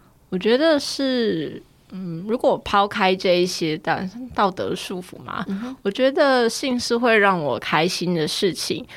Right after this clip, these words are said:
Speaker 1: 虽然我有可能在里面受伤，但那不是因为性本身，而是性以外的东西。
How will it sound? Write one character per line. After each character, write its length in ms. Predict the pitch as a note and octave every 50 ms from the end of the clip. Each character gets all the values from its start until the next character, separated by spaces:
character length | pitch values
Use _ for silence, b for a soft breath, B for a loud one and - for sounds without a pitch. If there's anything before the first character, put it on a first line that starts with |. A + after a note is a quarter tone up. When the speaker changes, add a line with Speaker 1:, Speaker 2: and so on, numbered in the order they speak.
| B B
Speaker 1:
虽 160 | - - - C#4+
然 100 | C4+ A#3+
我 140 | A3 G3+
有 80 | F#3+ F#3
可 160 | F#3 - F3+
能 160 | C3 B2 A#2+
在 140 | C#3 D3+ E3+
里 140 | D#3+ C#3+ A2
面 200 | A2+ D3 D#3+ D#3+
受 320 | F3+ - - F#3 D#3 B2
伤， 340 | B2+ - - - G2+ - - G#3
但 240 | - A#3 A3 F#3+ F#3+
那 160 | G3+ G#3 G3+
不 180 | F#3 F#3 - D#3
是 200 | D#3 - - E3+
因 140 | E3 D#3 D#3
为 120 | D#3 D3+
性 300 | E3 - - F#3+ D#3 C3+ -
本 180 | - A2 -
身， 300 | - - - B2 B2 C3+
而 160 | C3 B2+ A#2+
是 220 | B2+ - - E3+ D#3+
性 200 | - - G3+ E3+
以 140 | - E2 -
外 180 | D#3 D3 A#2+ -
的 100 | - -
东 180 | - - - E3+
西。 260 | - - - - -